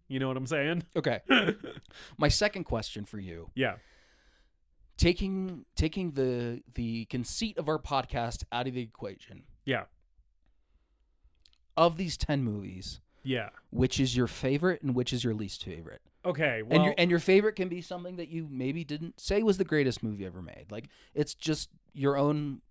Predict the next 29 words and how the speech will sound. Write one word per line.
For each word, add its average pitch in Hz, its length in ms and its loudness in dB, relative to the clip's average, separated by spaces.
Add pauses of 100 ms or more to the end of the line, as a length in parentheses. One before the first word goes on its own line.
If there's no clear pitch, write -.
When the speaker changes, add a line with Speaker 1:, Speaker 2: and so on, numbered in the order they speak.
Speaker 2:
your 123 180 0
own 131 200 0
personal 127 400 4
opinion. 101 480 0
What's 120 200 -4
your 156 120 4
favorite 127 300 -2
and 98 80 -12
what's - 180 -14
your 95 80 -18
least - 180 -20
favorite? - 300 -20
Speaker 1:
Yeah, 185 220 8
yeah, 147 200 6
I 147 100 6
li-, 180 220 4
I 156 80 4
like 170 280 2
this 120 120 -6
question. 120 340 -8
I 120 40 -2
like 139 180 0
that 160 80 -2
we're 143 140 -2
doing 131 200 0
this 113 160 -6
on 113 120 -6
episode 107 400 -8
ten. 98 260 -10